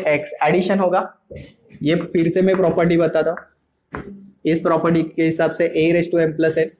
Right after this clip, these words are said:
तो directly मैं यहाँ पे ऐसे लिखूंगा, dy by dx minus y upon what बोलो, e raise to कितना? Very good, three x और यहाँ पे सी वन,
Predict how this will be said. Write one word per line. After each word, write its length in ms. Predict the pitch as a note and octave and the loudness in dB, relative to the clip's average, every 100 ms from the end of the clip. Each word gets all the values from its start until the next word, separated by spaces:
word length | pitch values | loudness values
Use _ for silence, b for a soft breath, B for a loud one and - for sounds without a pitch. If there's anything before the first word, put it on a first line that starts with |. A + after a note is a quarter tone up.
| _ B B B _ - | _ B B B _ -4
तो 60 | F#3+ F#3 | 0 2
directly 560 | D#3+ E3 G3+ G#3 G#3+ | 2 2 2 2 2
मैं 140 | G#3 G3+ | 2 2
यहाँ 220 | F3 E3+ | 2 0
पे 80 | F#3+ | 0
ऐसे 240 | E3+ - F#3 | 0 0 0
लिखूंगा, 420 | F3+ F3+ F3 F#3 F3+ C#3+ | 0 0 0 -2 -4 -4
dy 120 | D3+ D#3 D#3+ E3+ F3 | -2 0 2 2 2
by 140 | F3+ F3+ F3 | 2 0 0
dx 540 | F3+ D3+ C#3 - - - _ _ - - - D3+ | -2 -2 -4 -12 -20 -20 _ _ -20 -20 -8 -2
minus 440 | C#3+ D3 E3 E3+ E3 D3+ | 0 2 0 0 0 2
y 180 | C#3+ C#3 - - - _ - | 2 2 -2 -10 -20 _ -6
upon 420 | D#3+ - G3 D#3+ C#3 | -4 0 0 2 0
what 260 | D#3+ D#3+ D#3 | 0 0 0
बोलो, 200 | D3+ C#3 - | 0 0 -2
e 140 | D3+ E3 | 0 0
raise 180 | F3 F#3 | 0 -2
to 80 | |
कितना? 260 | F3+ - G3 A#3 - _ _ _ G#4+ - - _ _ | -4 -2 -2 -2 -8 _ _ _ -20 -20 -20 _ _
Very 340 | C#3+ C#3+ D3+ D#3 | -2 0 2 2
good, 160 | D3+ C#3+ C#3+ | 0 0 -4
three 200 | C#3 D3 D3 | -2 0 2
x 320 | C3 - - - - _ D#3 | 0 -4 -12 -16 -18 _ -2
और 120 | D3+ | 0
यहाँ 180 | D3 D3+ | 2 0
पे 100 | E3 | -2
सी 400 | - C#3 C#3 C3+ | -2 -2 0 2
वन, 200 | C#3 | 0